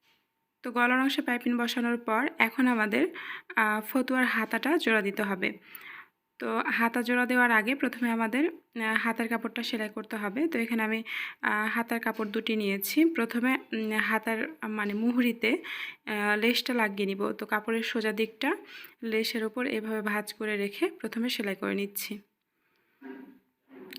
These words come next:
একইভাবে কিন্তু অন্য হাতার কাপড়টির সাথেও, আহ, লেসটা লাগিয়ে নিতে হবে। তো হাতার কাপড়ের যে সোজা দিকটা থাকবে,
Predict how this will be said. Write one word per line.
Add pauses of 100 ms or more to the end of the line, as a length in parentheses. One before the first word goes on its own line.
(320)
একইভাবে
কিন্তু
অন্য
হাতার
কাপড়টির
সাথেও, (460)
আহ,
লেসটা
লাগিয়ে
নিতে
হবে। (480)
তো
হাতার
কাপড়ের
যে
সোজা
দিকটা
থাকবে,